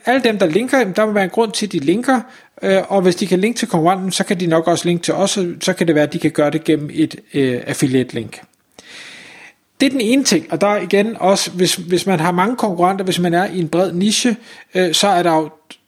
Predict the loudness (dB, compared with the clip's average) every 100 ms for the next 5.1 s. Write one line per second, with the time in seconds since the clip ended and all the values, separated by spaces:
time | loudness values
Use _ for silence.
0 | -20 -10 -4 -2 0 2 2 2 2 2
1 | 2 2 2 2 -2 -4 0 0 0 0
2 | -2 -2 -2 -2 0 -4 -4 -2 0 -2
3 | -2 -12 -18 _ _ -20 -20 -20 -20 -20
4 | -20 -20 _ _ _ 0 4 4 4 2